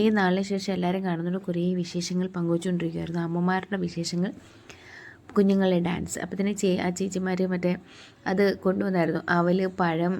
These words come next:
ആ, ശർക്കര, ആ, പൊരി എല്ലാം ഇട്ടിട്ട് തേങ്ങ അല്ല ഇട്ടു. പക്ഷേ പേരുണ്ട്, പേരെനിക്കറിയത്തില്ല, ഞാൻ മറന്നുപോയി. എന്നോടൊരു പേര് പറഞ്ഞായിരുന്നു,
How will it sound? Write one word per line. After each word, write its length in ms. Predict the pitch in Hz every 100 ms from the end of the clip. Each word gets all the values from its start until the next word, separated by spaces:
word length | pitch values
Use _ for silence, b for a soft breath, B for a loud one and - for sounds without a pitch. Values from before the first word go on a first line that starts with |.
| -
ആ, 80 | 185 185 185
ശർക്കര, 580 | 180 175 - - 185 175 190 - B B B B B -
ആ, 80 | 185
പൊരി 540 | 185 202 190 208 - -
എല്ലാം 320 | 190 202 190
ഇട്ടിട്ട് 380 | 180 185 185 185
തേങ്ങ 280 | 185 175 175
അല്ല 200 | 170 170
ഇട്ടു. 140 | 156
പക്ഷേ 180 | 175 196
പേരുണ്ട്, 560 | 196 202 208 220 190 196
പേരെനിക്കറിയത്തില്ല, 880 | 196 190 185 185 180 185 180 180 185
ഞാൻ 160 | 185
മറന്നുപോയി. 440 | 185 180 202 202 202 -
എന്നോടൊരു 320 | 196 202 208 -
പേര് 240 | 202 214 214
പറഞ്ഞായിരുന്നു, 560 | 196 190 208 190 190